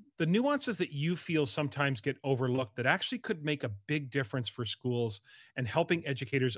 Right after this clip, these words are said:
understand why grading reform is necessary. What are some of those nuances that you think sometimes get overlooked that could really help schools in their grading reform efforts?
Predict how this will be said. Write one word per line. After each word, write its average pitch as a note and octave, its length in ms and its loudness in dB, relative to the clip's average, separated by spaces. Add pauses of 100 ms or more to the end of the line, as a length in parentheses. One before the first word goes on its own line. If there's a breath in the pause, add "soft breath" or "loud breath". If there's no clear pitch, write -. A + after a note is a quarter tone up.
understand C3 800 -2 (420)
why C3+ 260 4
grading B2+ 420 0
reform A#2 500 -4
is G#2 220 -4
necessary. G#2 540 -4
What C3+ 220 2
are A3+ 100 2
some D#3+ 280 6
of D3 100 2
those B2+ 280 2
nuances A#2+ 600 0
that C3 100 -8
you A#2+ 160 -4
think A#2+ 360 -2 (280 soft breath)
sometimes D3+ 680 4
get B2 260 -2
overlooked A2+ 560 -2 (200)
that A#2+ 120 -2
could C3 120 0
really C#3+ 240 6
help B2 220 2
schools A#2+ 520 0
in B2 160 0
their A2+ 140 0
grading A2+ 320 0
reform G2+ 380 -2
efforts? G2 440 -6